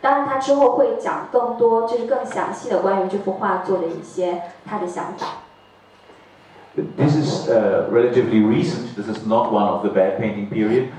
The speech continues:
Speaker 2: but it, it shows the ongoing project of his to do variations on trees as, uh, material. Uh, but this one is from the bad, bad painting period, and it's called Auch einer,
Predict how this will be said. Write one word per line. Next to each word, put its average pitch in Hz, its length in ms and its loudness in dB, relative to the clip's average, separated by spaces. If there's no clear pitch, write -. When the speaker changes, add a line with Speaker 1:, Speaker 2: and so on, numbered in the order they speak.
Speaker 2:
but 107 160 2
it, 110 220 -2
it 101 140 -8
shows 113 400 0
the 95 140 0
ongoing 107 580 2
project 113 320 0
of 92 220 0
his 110 260 -4
to 101 120 -2
do 104 200 -4
variations 101 880 0
on 190 380 -4
trees 113 480 -4
as, 98 360 -4
uh, 92 420 2
material. 110 560 -2
Uh, 95 220 -2
but 98 140 2
this 143 240 0
one 107 260 2
is - 100 -4
from - 240 -2
the - 60 -2
bad, - 300 -2
bad 90 260 -2
painting 92 340 -8
period, 101 460 2
and 95 100 -6
it's 90 120 -10
called 95 500 0
Auch - 340 2
einer, - 420 -2